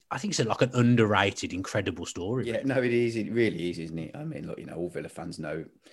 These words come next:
Speaker 2: know him so well, and obviously Man United fans with,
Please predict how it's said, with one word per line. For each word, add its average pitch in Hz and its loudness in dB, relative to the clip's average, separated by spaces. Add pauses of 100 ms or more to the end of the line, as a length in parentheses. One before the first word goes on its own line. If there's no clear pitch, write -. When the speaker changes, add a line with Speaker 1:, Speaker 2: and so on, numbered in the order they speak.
(340)
Speaker 2:
know 85 -6
him 80 -6
so 82 -6
well, 82 -4
and 87 -4
obviously 85 -8
Man 82 -6
United 82 -6
fans 80 -12
with, 90 -10